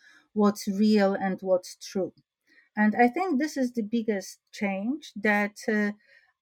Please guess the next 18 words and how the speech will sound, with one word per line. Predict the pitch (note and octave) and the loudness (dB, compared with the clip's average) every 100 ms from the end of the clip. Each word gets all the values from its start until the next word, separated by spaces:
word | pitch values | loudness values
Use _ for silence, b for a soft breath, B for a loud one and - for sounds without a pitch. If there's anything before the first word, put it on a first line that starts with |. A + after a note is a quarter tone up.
| _ _ | _ _
I | G#3 A3+ B3+ C4+ C4+ C4 | -4 0 2 2 2 0
may | A#3 A3+ B3 A#3+ | 2 4 4 2
have | A3+ G#3+ | -2 -4
been | A#3 A3 G3 | 0 2 2
very | A#3 A#3 G#3+ | 0 2 2
naive | G3 F3+ - A3+ G#3+ D#3 E3 _ - | 0 -2 -4 -2 -4 -6 -14 _ 4
in | G#3 G3 | 6 6
my | G3+ G3 G3 G3 | 6 6 4 2
evaluation | G3 F#3 F#3+ F#3+ G3 A3 - G#3 | 0 2 2 2 2 0 0 -2
of | F#3 - | -2 0
propaganda, | F3+ F3 E3+ D#3+ D#3 D#3 C#3 C#3+ C#3+ b b | 0 0 -2 -2 -2 -6 -6 -8 -10 b b
naive | G#3 G#3+ A3 B3 B3 | 4 4 6 2 0
in | A#3 A3 | 0 0
the | G#3 | -2
sense | - G#3+ G#3 | -4 -2 -2
that | - G#3 G3+ | -4 -8 -4
I | G3+ | -4
thought | - G#3+ | -4 -6